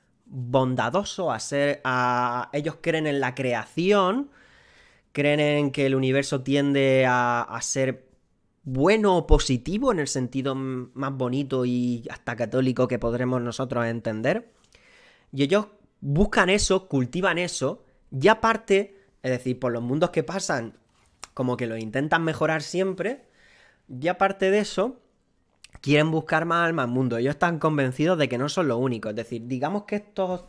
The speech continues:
primeros siete son como los que prim-,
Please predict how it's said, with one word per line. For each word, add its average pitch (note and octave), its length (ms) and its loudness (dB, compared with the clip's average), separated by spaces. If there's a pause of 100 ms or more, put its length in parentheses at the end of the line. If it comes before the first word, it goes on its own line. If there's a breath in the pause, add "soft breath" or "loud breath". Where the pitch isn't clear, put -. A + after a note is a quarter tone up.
(100)
primeros E3+ 460 -8
siete E3+ 840 -4 (720 soft breath)
son D#3+ 260 -4
como F#3 200 0
los F3 100 0
que D#3 160 -4
prim-, C3+ 480 -2